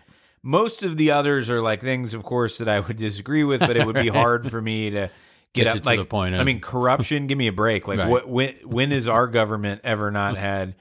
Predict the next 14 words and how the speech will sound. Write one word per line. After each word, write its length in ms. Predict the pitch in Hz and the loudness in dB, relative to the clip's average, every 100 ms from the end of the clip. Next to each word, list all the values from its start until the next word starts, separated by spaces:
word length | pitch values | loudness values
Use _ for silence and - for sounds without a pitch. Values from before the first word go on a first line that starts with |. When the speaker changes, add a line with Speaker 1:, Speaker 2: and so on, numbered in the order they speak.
| 101 95 _ - | -8 -8 _ -10
Speaker 1:
uh, 140 | 107 110 | -4 -4
Speaker 2:
Or, 280 | 135 113 104 | -2 2 4
Speaker 1:
whether 240 | 131 120 113 | 4 4 2
Speaker 2:
or 40 | |
Speaker 1:
it's, 100 | 95 | 2
Speaker 2:
any 400 | 101 101 101 98 | 2 4 2 4
Speaker 1:
whether 260 | 131 127 127 | 2 4 2
it's 160 | - | 0
Speaker 2:
<laughs> 0 | |
Speaker 1:
local, 720 | 107 120 131 135 127 123 - - | 0 2 2 2 2 0 -4 -12
state, 520 | - - 123 120 120 _ _ _ | -10 0 0 0 -4 _ _ _
or 220 | 127 110 107 | -2 0 2
Speaker 2:
Right. 360 | 101 92 - | 0 -2 -8
Speaker 1:
federal, 600 | - 139 123 107 98 92 | 0 2 4 2 0 -4